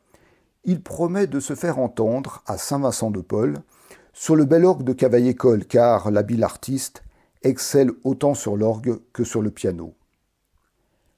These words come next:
François Charles participe également à plusieurs inaugurations d'orgues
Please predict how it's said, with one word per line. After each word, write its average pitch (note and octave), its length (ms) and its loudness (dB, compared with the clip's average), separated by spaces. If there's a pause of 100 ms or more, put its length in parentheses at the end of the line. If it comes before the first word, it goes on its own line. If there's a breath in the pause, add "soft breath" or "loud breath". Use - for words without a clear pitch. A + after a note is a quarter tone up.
(120)
François B2 400 -6
Charles C3 400 -2
participe - 520 -6
également C#3 600 2 (480 soft breath)
à C3 140 -2
plusieurs E3 540 0
inaugurations C3+ 680 -2
d'orgues F#2 440 -4